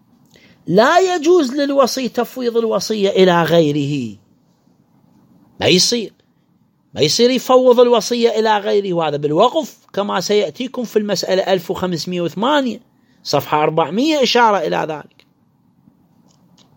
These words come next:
شنو يعني؟ قال: بمعنى عزل نفسه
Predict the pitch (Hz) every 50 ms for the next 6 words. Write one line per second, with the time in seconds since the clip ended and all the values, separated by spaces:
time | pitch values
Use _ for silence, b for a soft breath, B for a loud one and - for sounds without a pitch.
0 | _ _ _ _ _ _ _ _ _ _ B B B B B B B B B B
1 | - 277 320 359 349 330 302 269 196 196 202 196 - _ b b b b b b
2 | b - 156 156 147 143 143 156 160 180 220 160 170 165 151 147 139 - 175 220
3 | 208 185 214 202 180 190 240 285 254 - - - - 269 233 247 269 277